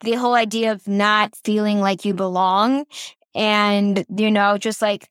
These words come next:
there's so much racism and discrimination in the U S, but then also globally, like Europe,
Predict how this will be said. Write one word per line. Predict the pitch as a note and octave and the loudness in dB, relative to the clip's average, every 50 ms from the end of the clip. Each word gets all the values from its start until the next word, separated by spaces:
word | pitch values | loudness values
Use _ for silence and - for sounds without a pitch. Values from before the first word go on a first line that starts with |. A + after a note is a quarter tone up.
| _ - | _ -2
there's | A3 G#3+ G#3 - | -2 0 0 -2
so | - - A3+ G#3+ | -2 0 0 0
much | G#3+ G#3 G#3 - | 0 0 -2 -2
racism | G3+ G3+ G3 - - G3 - G3 G3 | -2 -2 -2 -4 -4 -4 -2 -2 -2
and | F#3 | -2
discrimination | F#3+ F#3+ - - - G3+ G3 F#3+ G3 G3 G3 F#3+ F3+ - G3 G3 F#3+ D3 | -2 -4 -4 -4 -2 -2 0 0 0 0 -2 -2 -4 -2 -2 -2 -2 0
in | E3 A3 A3 | 0 2 2
the | G#3 G3+ | 2 2
U | G3+ G3+ F#3+ F#3+ | 2 2 0 2
S, | F#3+ G3 G3 F#3 - - - _ _ _ _ _ - | 2 2 0 0 -4 -8 -14 _ _ _ _ _ -8
but | A#3 A3 | -6 -2
then | - B3 A#3+ A#3+ A#3 A3 G3+ G#3 G#3+ | 0 0 0 0 -2 -4 -6 -4 0
also | A3+ D#4 D#4 F4+ - C#4+ A#3+ | 2 2 2 2 0 0 -2
globally, | A#3 G#3+ A#3 A#3+ B3 B3+ A#3+ B3 A3 F#3 C#3 C3+ | 0 0 0 0 0 0 0 0 -2 -2 -2 -2
like | F#3+ G3+ G3 G3 - | 0 0 -2 -2 -4
Europe, | F#3+ G#3+ G#3+ G#3 G3+ G3+ G3 G3 G3 F#3+ | -4 -2 0 0 2 2 2 0 0 -2